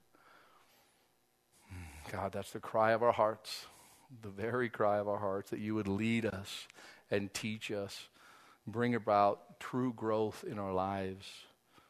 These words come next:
And so, Lord, we just offer to you this night, believing that you will walk us through your word, revealing the hope that you have and the peace that comes from knowing you.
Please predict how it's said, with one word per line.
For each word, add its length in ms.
And 100
so, 180
Lord, 300
we 160
just 320
offer 320
to 140
you 260
this 180
night, 320
believing 520
that 100
you 280
will 220
walk 340
us 160
through 120
your 160
word, 360
revealing 440
the 80
hope 400
that 160
you 80
have 380
and 120
the 60
peace 480
that 100
comes 280
from 160
knowing 320
you. 220